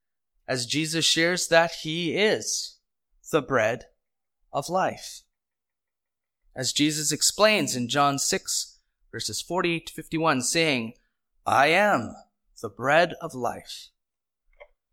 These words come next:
Your fathers ate manna in the wilderness, and they died.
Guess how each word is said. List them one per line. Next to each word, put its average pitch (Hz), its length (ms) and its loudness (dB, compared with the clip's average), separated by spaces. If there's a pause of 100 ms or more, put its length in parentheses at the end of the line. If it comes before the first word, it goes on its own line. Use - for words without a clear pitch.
(100)
Your 151 160 0
fathers 202 600 6
ate 196 400 -2 (160)
manna 127 580 -2
in 123 120 -14
the 120 100 -8
wilderness, 113 800 -6 (800)
and 143 120 -4
they 143 120 0
died. 135 560 2